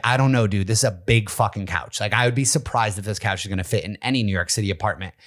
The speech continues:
And he's like, "Our living room has some good size to it." So he goes, "Measure it." So I laid down and I was like, "All right, it is one me with my hands fully extended above my head."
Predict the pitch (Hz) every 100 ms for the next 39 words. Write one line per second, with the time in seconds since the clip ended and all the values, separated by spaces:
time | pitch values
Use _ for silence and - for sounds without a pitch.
0 | - _ - 143 147 139 135 120 113 202
1 | 180 107 - - - 151 156 131 127 135
2 | - 135 147 - 95 82 - _ _ -
3 | - - _ - 160 147 135 117 175 127
4 | 87 - _ _ _ _ _ _ - 123
5 | - 156 190 123 120 127 127 110 131 175
6 | 135 127 85 95 123 - _ _ _ _
7 | - 139 139 135 113 147 127 85 - _
8 | _ _ _ 147 165 131 117 - 110 123
9 | 160 202 185 143 143 104 98 90 - 120
10 | 113 110 113 147 147 135 - 139 151 143
11 | - - 117 113 104 101 92 95 90 80
12 | 76 78